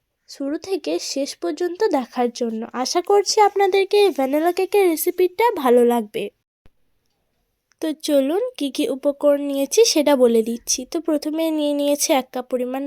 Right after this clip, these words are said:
ময়দা, নিয়েছি এক চিমটি লবণ, বেকিং সোডা, বেকিং পাউডার, একটা ডিম, আর নিয়েছি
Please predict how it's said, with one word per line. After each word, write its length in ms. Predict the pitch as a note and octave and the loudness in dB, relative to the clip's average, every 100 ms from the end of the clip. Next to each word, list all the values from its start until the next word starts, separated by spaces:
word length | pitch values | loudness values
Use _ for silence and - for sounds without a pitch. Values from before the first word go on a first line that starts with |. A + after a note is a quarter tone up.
| C4+ | -6
ময়দা, 340 | A#3 A3 B3 D#4+ | -4 -4 -2 -2
নিয়েছি 420 | D#4 B3+ B3+ - C#4+ - A#3+ | -2 -2 -2 -2 -4 -6 -12
এক 60 | - | -12
চিমটি 340 | - C4 B3+ C#4 | -12 -12 -10 -8
লবণ, 440 | C4 A#3+ A3+ E4+ A4 A#4+ C4 | -6 -4 -2 -2 -2 -4 -6
বেকিং 340 | A#3+ A#3+ B3+ C4+ - | -6 -8 -12 -12 -2
সোডা, 320 | C4 A#3 E4+ F#4+ | -2 -2 -4 -4
বেকিং 300 | C4 A#3+ B3+ C#4 | -2 -4 -6 -10
পাউডার, 420 | C4 A#3 A#3 C4+ E4+ D4+ | -6 -4 -4 -2 0 0
একটা 200 | - C4 B3 A3 | -4 -4 -4 -2
ডিম, 200 | A#3 D#4+ A4 _ - - - - | -4 -4 -6 _ -20 -20 -20 -8
আর 80 | A#3+ A#3 | -6 -4
নিয়েছি 500 | A#3 A#3+ A#3+ - | -4 -6 -8 -8